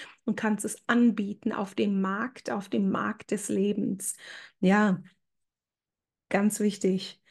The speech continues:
Ähm, ja, was ich auch gesehen hab, ist halt, also auch da wieder, ich, ich,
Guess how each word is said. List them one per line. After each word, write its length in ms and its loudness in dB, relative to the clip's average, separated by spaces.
Ähm, 760 2
ja, 260 4
was 320 0
ich 180 -4
auch 220 -2
gesehen 480 0
hab, 200 -4
ist 340 -2
halt, 420 -6
also 540 -2
auch 180 -2
da 260 0
wieder, 300 0
ich, 280 -6
ich, 280 -8